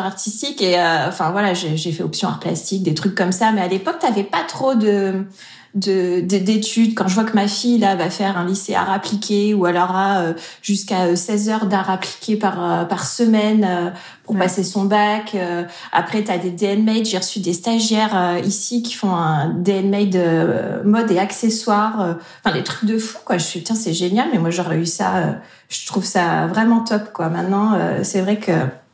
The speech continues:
Speaker 1: il y a tout ce côté artistique qui est vachement mis en valeur. Et pas que dans la mode, hein. Je parle dans tout, enfin, c'est dans tout, hein, tout ce qui est artisan et tout ça. Euh, il y a des trucs vraiment, vraiment top, euh, et même pour le, l'architecture d'intérieur et tout ça, hein. Enfin, c'est vraiment, vraiment top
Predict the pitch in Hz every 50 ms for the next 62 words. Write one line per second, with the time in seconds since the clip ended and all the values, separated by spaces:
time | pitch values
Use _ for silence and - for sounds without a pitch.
0 | _ _ _ _ _ 233 180 156 160 - 254 254 254 - 254 - - 208 - -
1 | - - 196 - - 262 269 - - - 147 - - 170 - - 214 190 190 190
2 | 185 180 185 196 208 208 202 165 151 151 - - _ _ _ _ 185 175 - 226
3 | 208 208 - 226 190 175 180 165 165 165 190 233 262 247 202 170 196 - - -
4 | - - - - - _ - - - 180 170 175 175 170 175 175 - - - -
5 | 180 156 143 139 - - - - - - - 170 208 214 - - 277 214 208 -
6 | - - - 196 165 165 - - - 202 185 196 190 185 165 - - - - -
7 | 208 202 202 196 175 160 156 151 - - - - - - - 170 165 160 165 -
8 | - - 233 226 220 - 185 175 175 185 185 196 185 165 - - - - - -
9 | 196 202 196 190 190 185 185 185 - 214 214 214 - - 190 175 160 160 156 156
10 | 151 156 165 - - - - - - - - 202 196 202 196 214 208 - 190 180
11 | 175 170 170 175 185 180 185 - - 190 - 185 175 - - - 196 185 170 160
12 | 165 165 180 170 170 175 180 185 190 196 190 180 170 170 - - - - 262 240
13 | 214 190 196 214 175 165 160 - 170 170 180 190 208 214 208 196 190 208 220 208
14 | 196 185 - 170 170